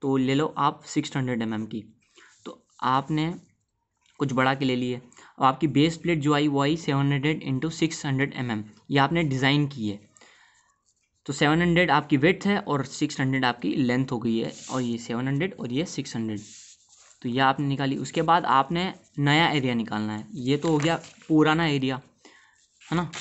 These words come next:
अब आपने जो अलग-अलग लेंथ, अ, लेंथ और विड्थ निकाली है, उससे आप एरिया निकालेंगे, तो एरिया क्या होगा, इन दोनों का मल्टीप्लिकेशन ही होगा। एरिया होता है आपका लेंथ मल्टीप्लाई विड्थ, तो लेंथ आ रही है सेवन हंड्रेड,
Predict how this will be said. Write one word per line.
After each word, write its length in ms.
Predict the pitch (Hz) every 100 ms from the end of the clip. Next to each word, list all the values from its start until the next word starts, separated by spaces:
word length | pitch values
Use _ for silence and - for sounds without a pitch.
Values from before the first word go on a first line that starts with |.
| - -
अब 120 | - 135
आपने 460 | 135 156 165 165 139 131 -
जो 180 | 147 139
अलग-अलग 480 | 160 139 147 156 156
लेंथ, 240 | 135 143
अ, 500 | - 143 131 123 120
लेंथ 340 | 120 120 147 165
और 160 | 147 139
विड्थ 200 | 151 147
निकाली 300 | 135 143 151
है, 60 | 131
उससे 220 | 127 147
आप 140 | 143
एरिया 200 | 135 147
निकालेंगे, 380 | 147 139 131 131
तो 120 | 139
एरिया 300 | - 127 143
क्या 120 | 156
होगा, 240 | 143 120 113 -
इन 80 | 131
दोनों 180 | 131 139
का 80 |
मल्टीप्लिकेशन 560 | 139 131 - 151 151 160
ही 60 | 160
होगा। 240 | 135 127 - - - _ -
एरिया 220 | 127 135
होता 200 | 139 139
है 40 |
आपका 260 | 131 143 175 - - _ _
लेंथ 280 | 123 127 143
मल्टीप्लाई 460 | 147 131 131 147 151
विड्थ, 300 | 170 180 - _ - - -
तो 60 |
लेंथ 240 | 127 139 160
आ 100 | 147
रही 120 | 147
है 40 |
सेवन 280 | 139 143 156
हंड्रेड, 340 | 165 196 208